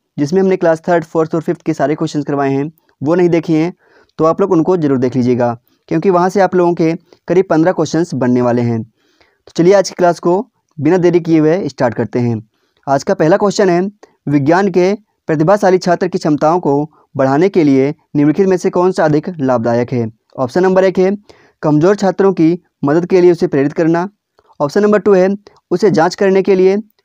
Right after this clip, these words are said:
ऑप्शन नंबर सी है नई परियोजनाओं में उसकी मदद करने के लिए, ऑप्शन नंबर डी है उसे स्व अध्ययन के लिए निर्देश देना।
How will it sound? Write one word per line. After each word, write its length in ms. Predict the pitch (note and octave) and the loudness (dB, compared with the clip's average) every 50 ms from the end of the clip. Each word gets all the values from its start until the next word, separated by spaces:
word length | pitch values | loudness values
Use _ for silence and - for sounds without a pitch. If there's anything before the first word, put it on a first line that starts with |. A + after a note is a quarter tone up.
| _ _ _ - - | _ _ _ -6 -4
ऑप्शन 280 | D3+ D3+ - - G#3 | -4 -4 0 0 0
नंबर 160 | G#3 G#3 G#3 G3+ | 2 2 2 0
सी 180 | G#3 - G3+ | 0 2 2
है 200 | F#3 F#3 G3 G3+ G#3 _ _ _ _ _ _ - | 2 2 2 -2 -4 _ _ _ _ _ _ -4
नई 220 | C#3 D3 E3+ G3 A3 | 0 2 2 2 2
परियोजनाओं 440 | G#3+ F#3+ F#3 F#3 F3 F3 F3+ F3+ F3+ | 4 4 4 4 4 4 2 2 2
में 140 | E3+ E3 E3+ | 2 2 0
उसकी 380 | F3 D#3+ - - D3+ D3+ D#3 D#3+ D#3+ _ _ _ _ - | 0 -2 -2 0 2 2 2 0 -4 _ _ _ _ -4
मदद 260 | C#3 C#3 D3 F3 F#3 | 0 2 2 2 2
करने 260 | F3+ G3 F#3+ F#3+ F#3+ F3+ | 2 2 2 2 2 2
के 120 | F#3+ F3+ | 2 2
लिए, 240 | E3+ E3+ E3+ F3 F#3+ G3+ - _ _ - - | 4 4 2 2 0 -4 -8 _ _ -6 -2
ऑप्शन 260 | D#3+ D#3 - A3+ G#3+ | -2 -2 0 0 0
नंबर 180 | G#3 G#3 G3+ G3 | 2 2 2 2
डी 140 | F3+ F#3+ F3+ | 4 4 4
है 120 | F3 F3+ F3+ F3+ - _ _ _ - | 4 2 0 -2 -8 _ _ _ -6
उसे 200 | F3+ F3 - A3 | -4 -2 -2 -2
स्व 140 | G3+ - G#3+ G#3 | -2 0 2 2
अध्ययन 260 | F#3+ E3 D#3 D#3 D#3+ | 2 2 2 0 0
के 140 | D#3 D#3 C#3 | 0 0 2
लिए 240 | C3+ C3+ C#3 D3 D#3 D#3+ _ _ _ _ _ _ _ - | 2 2 2 0 -2 -4 _ _ _ _ _ _ _ -2
निर्देश 400 | C#3+ C#3+ C#3 C3 D3 D#3 D#3 - | 0 0 2 2 2 2 0 0
देना। 360 | B2 B2 A#2+ A#2+ A#2+ A#2 A2+ | -2 -2 0 0 0 -2 -4